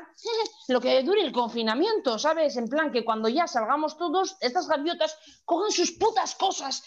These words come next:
por favor, y se vayan a su sitio, a su costa o lo que sea. Y digo yo, vale, al pri-, porque, am,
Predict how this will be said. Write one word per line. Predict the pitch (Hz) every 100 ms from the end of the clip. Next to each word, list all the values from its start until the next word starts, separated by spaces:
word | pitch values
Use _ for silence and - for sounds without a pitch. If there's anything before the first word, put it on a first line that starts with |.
| -
por | 277 254
favor, | 254 285 277
y | 247
se | 247
vayan | 233 294 285
a | 247
su | -
sitio, | - 220 220 151 - _ _ _ _
a | 143
su | - 180
costa | 302 311 - 349
o |
lo | 190 151
que | 151
sea. | 185 156 - - _ _ - - - - - - - - - - -
Y | 254
digo | 269 220 180
yo, | 160 151
vale, | 202 185
al | 160 180
pri-, | 202 196
porque, | 196 185 - -
am, | 226